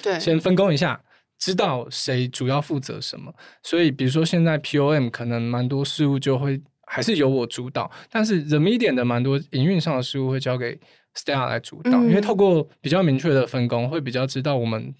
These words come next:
Speaker 2: 怎么彼此运用，呃，时间啊，或者说资源来，来达成就是互相的，呃，互助啦，就是说两个品牌得互助。
Speaker 1: 我觉得就是这样一路听下来，就是，呃，Jay 跟 Stella 两个人一路转从设计师的角色到创办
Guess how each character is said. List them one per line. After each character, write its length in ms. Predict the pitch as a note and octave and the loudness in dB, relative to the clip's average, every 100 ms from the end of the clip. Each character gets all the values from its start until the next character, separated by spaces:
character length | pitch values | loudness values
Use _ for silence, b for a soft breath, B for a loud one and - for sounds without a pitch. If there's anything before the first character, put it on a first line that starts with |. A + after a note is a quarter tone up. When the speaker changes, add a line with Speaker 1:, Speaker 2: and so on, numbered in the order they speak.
| - | -10
Speaker 2:
怎 120 | A#2+ | -4
么 120 | A#2 | -4
彼 180 | A2+ B2 | -4 -8
此 180 | B2+ B2 | -6 -6
运 220 | B2+ C3 | -2 0
用， 260 | C3+ B2 A#2+ b b b b | 0 -2 -6 b b b b
呃， 180 | - A2+ | -8 -6
时 220 | A2 B2+ | -6 -8
间 240 | A#2+ C3+ C3 | -2 0 2
啊， 180 | A#2 | 0
或 160 | A2+ B2 | -2 -2
者 60 | A#2+ | -4
说 100 | A#2+ | -6
资 220 | - C3 | -4 -4
源 160 | A2+ | -2
来， 240 | A#2 G#2+ C3+ | -4 -8 -6
来 220 | B2+ A#2 | -4 -4
达 240 | A#2 G#2+ A#2 | -4 -4 -4
成 180 | C3 | -6
就 140 | A#2 A#2+ | -8 -6
是 100 | A#2+ | -4
互 160 | C3 | -4
相 240 | B2 A#2+ A#2 | -4 -4 -4
的， 140 | A#2 B2+ C3+ - b b b _ | -4 -8 -12 -20 b b b _
呃， 260 | - G2 D#3+ | -10 -10 -14
互 240 | - A#3 | 0 2
助 240 | D3+ C4 C#3 | 2 2 0
啦， 180 | - - _ | -2 -8 _
就 100 | D#3+ | 0
是 80 | D#3 | 4
说 120 | F3 | 4
两 220 | E3 C#3+ | 4 2
个 140 | C#3+ C#3 | 0 0
品 220 | D3+ B2 | 0 -2
牌 300 | - A2+ A#2 B B B _ _ _ | -2 -4 -4 B B B _ _ _
得 140 | C#3 | -4
互 180 | - C#3+ | -2 -4
助。 220 | - C#3+ - _ | -2 -4 -6 _
Speaker 1:
我 100 | G#3 | -4
觉 100 | G3+ | -2
得 100 | A#3+ D#4 G4 G#4+ | 0 2 0 0
就 140 | E4+ | -4
是 200 | E4 E4 D#4 _ _ | -2 -2 -4 _ _
这 60 | |
样 240 | C#4+ C#4 D4 - | -2 -2 -4 -4
一 120 | A3+ | 0
路 180 | G#3 B3 | 2 2
听 320 | A#3 A#3 F#3 | 0 -2 -2
下 220 | G3+ - | -2 -6
来， 100 | E3 | -4
就 120 | B2+ F3 | -4 -4
是， 340 | F#3+ E3+ - b b b - | -2 -2 -4 b b b -4
呃， 220 | D#3+ D#2+ A1+ - G#3+ | -4 -4 -10 -16 -6
Jay 220 | A3 F#3 | -2 -2
跟 100 | F3+ | -2
Stella 380 | F#3+ - E3+ D#3+ | -6 -4 -2 -2
两 180 | D#3+ D3 | -4 -4
个 80 | D#3+ | -4
人 220 | D3 D3+ | -4 -2
一 80 | F3+ | -2
路 100 | F#3+ | -2
转 220 | F3 D#3 | -4 -4
从 180 | F3+ E3 | -6 -6
设 160 | F#3+ | -4
计 120 | F3 | -4
师 160 | F3 E3+ | -4 -6
的 60 | D#3 | -6
角 200 | B2+ - | -8 -10
色 240 | F3 C#3+ | -10 -10
到 260 | - E3+ D#3+ | -4 -2 -2
创 200 | - F3+ | -4 -6
办 300 | E3 E3 D#3+ | -4 -6 -8